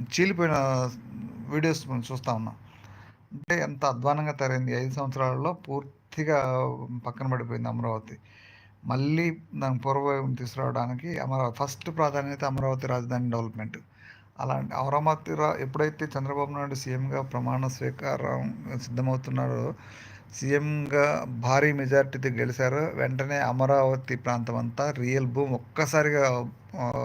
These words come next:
ఒక హైప్, ఆ, క్రియేట్ అయింది. గుంటూరు, కృష్ణా జిల్లాలో ఈరోజు అమరావతి రాజధానికి సంబంధించిన భూముల రేట్లు ఒక్కసారిగా, అంటే, యాక్-,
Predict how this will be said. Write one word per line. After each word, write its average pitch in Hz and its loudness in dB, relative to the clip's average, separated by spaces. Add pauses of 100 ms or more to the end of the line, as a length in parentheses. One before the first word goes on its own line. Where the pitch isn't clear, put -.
(1300)
ఒక 123 -2
హైప్, 151 2 (340)
ఆ, 120 -4 (100)
క్రియేట్ 127 2
అయింది. 113 -6 (2500)
గుంటూరు, 156 0 (100)
కృష్ణా 143 -2
జిల్లాలో 127 -2
ఈరోజు 143 -2
అమరావతి 131 0
రాజధానికి 117 -4
సంబంధించిన 113 -6
భూముల 131 0
రేట్లు 135 0
ఒక్కసారిగా, 127 -2
అంటే, 131 -2
యాక్-, 135 -2